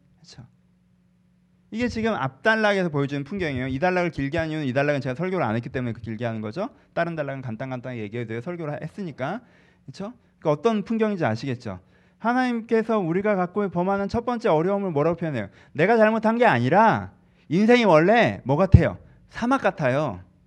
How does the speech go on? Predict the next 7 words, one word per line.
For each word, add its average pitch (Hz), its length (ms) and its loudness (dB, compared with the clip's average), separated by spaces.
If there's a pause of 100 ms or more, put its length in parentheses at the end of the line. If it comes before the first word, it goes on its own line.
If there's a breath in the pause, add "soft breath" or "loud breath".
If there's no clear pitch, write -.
(540)
그렇죠? - 320 -20 (340 soft breath)
방향을 220 400 0
잘 202 180 0
모르겠고요. 143 800 0 (680 soft breath)
길이 208 240 0
안 131 180 0
보여요. 139 640 0